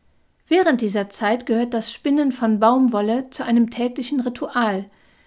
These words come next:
das die beiden oft gemeinsam praktizieren, um sich dabei zu unterhalten und, so wie sein Großvater es nennt, den Geist zu beruhigen.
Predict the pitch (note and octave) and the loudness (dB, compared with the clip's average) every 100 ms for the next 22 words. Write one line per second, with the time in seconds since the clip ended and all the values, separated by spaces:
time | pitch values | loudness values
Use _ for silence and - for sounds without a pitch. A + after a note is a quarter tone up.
0 | _ - G#3+ B3+ G3 G3+ A3+ B3+ - A#3+ | _ -10 -6 -4 0 2 2 0 -4 -4
1 | - A#3 B3+ C4 A3+ G3+ - A3 A3+ A#3 | 2 2 4 2 2 0 -6 -6 -6 -6
2 | - A#3+ A#3+ C#4 D#4 - _ _ _ C#4 | -4 -2 0 -2 -6 -10 _ _ _ 0
3 | D#4 D#4+ D#4 A3+ G#3 G3+ - A#3 G3+ G3 | 2 2 0 -2 -2 -4 -6 -6 -6 -8
4 | F#3+ B3 B3+ A#3 - B3 E4+ - _ _ | -6 -6 -4 -6 0 0 0 -4 _ _
5 | _ _ _ _ G3+ A3+ A#3+ G#3+ G3 G#3 | _ _ _ _ -2 0 2 0 0 -4
6 | G#3 A#3+ B3 A#3+ A#3+ C4 A#3 B3 A3+ A#3 | -2 -2 -2 -4 -2 -4 -4 -2 0 0
7 | A#3+ - _ _ _ C#4+ D4+ A#3 G3+ F#3 | -4 -12 _ _ _ 0 2 2 0 -2
8 | - - G#3+ G#3 G3 D#3 F#3+ F#3+ | -6 -12 -10 -10 -8 -10 -10 -14